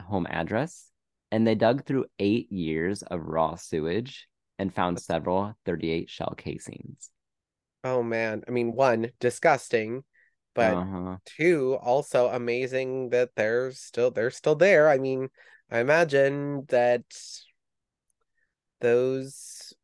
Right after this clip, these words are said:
Speaker 2: are not going anywhere.
Speaker 1: Right. And, like, why else would you flush shell casings down a toilet unless you want them to never be found?
Speaker 2: Yeah.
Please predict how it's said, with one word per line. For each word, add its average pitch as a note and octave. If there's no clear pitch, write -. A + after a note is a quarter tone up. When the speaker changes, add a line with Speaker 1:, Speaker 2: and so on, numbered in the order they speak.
Speaker 2:
are A#2+
not C#3
going F3
anywhere. B2+
Speaker 1:
Right. A2
And, A#2+
like, G#2+
why A2+
else A2+
would G2+
you G2+
flush -
shell F#2
casings F2
down D#2
a E2
toilet E2+
unless F2+
you F2+
want D#2
them D#2+
to F#2
never D2
be -
found? -
Speaker 2:
Yeah. A#2